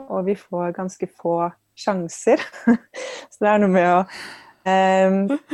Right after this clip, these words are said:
gripe mulighetene, og, og, eh, ikke sant, ja, man kan ha mye frykt og,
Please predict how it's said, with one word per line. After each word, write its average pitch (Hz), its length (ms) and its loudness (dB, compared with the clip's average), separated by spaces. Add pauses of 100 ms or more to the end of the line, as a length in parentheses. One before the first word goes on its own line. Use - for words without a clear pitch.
(140)
gripe 226 440 2
mulighetene, 208 800 2 (300)
og, 202 420 2 (380)
og, 185 300 0 (1700)
eh, - 380 -16
ikke 208 100 -14
sant, 196 220 -6
ja, 202 200 2
man 208 160 0
kan 196 140 -2
ha 190 160 -2
mye 180 220 -4
frykt - 560 -12
og, 165 400 -6